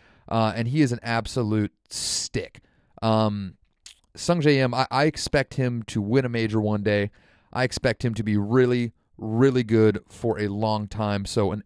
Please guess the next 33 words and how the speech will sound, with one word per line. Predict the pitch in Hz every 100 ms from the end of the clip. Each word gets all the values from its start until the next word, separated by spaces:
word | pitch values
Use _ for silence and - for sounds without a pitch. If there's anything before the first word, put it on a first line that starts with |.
| -
excellent | 143 - 135 113
pick | 127 113
there | 120 110 104
by | 104
Captain, | - 113 104 110 101 98 -
Captain | - 120 113 110
Els. | 110 110 - _ _ _ _ -
Uh, | 120 117 113
Jason | 104 147 131 135
Day, | 120 123 123 135 _
obviously, | 117 120 117 - 123 120 - _ _ _ _
it, | - 190
it | 185
would | 220 160
be, | 156 147 127 120 _ _ _ _ - - -
what, | 175 - _ - -
I |
wanna | 190 392
say | 196 135
maybe | 180 190
it'd | 156
be |
kind | 151 151
of | 147
a |
black | 117 117 135 -
eye | 147 156 196 - _ _ -
if | 131
Jason | - 156 156 151
Day | 151 151
wasn't | 117 113 131 151
selected | - - 117 127 - 131
for | - - 120 123 123 120